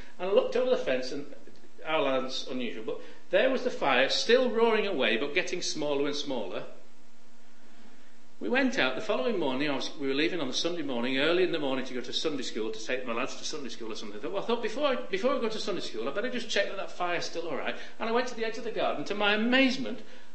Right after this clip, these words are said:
all of that stuff that I'd left burning had gone.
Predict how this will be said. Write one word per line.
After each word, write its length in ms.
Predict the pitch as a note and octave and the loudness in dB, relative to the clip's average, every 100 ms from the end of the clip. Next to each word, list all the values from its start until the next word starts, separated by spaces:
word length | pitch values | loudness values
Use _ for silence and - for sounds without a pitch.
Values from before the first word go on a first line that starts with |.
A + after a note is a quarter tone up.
| - | -2
all 280 | G#3 D4 D4 | 2 4 6
of 60 | |
that 160 | A#3 F3+ | 6 4
stuff 300 | - E3 - | 2 0 0
that 120 | F3 | 0
I'd 100 | F3 | 0
left 260 | A3 - - | 0 0 4
burning 560 | E3+ B2+ - C#3 - - - - - - - - - - - - - | 6 6 2 -2 -4 -4 -4 -4 -4 -4 -6 -6 -6 -6 -6 -4 -4
had 220 | A#2 - | -4 4
gone. 320 | D#3 C3+ - | 4 6 2